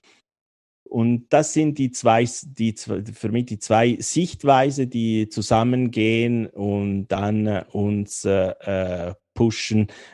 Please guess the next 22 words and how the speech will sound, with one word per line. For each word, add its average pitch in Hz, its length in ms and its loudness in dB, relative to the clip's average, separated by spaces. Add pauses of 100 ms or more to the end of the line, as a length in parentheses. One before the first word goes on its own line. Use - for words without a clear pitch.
äh, 92 1000 -4
dort 101 420 2
Programme 101 600 2
zu - 120 -4
entwickeln 101 600 -6 (100)
und, 92 580 -8
äh, 92 80 -4
die 95 140 -14
ganze, 92 560 -2 (320)
äh, 90 480 -2
die 92 100 -6
ganze, 92 840 -2
äh, 90 640 -2
Erlebniskette 107 1160 2 (380)
unter 101 280 0
die 98 140 0
Lupe 98 320 2
zu - 100 -4
nehmen 90 360 0
und 85 240 -6
zu - 120 -14
verbessern. 80 600 -6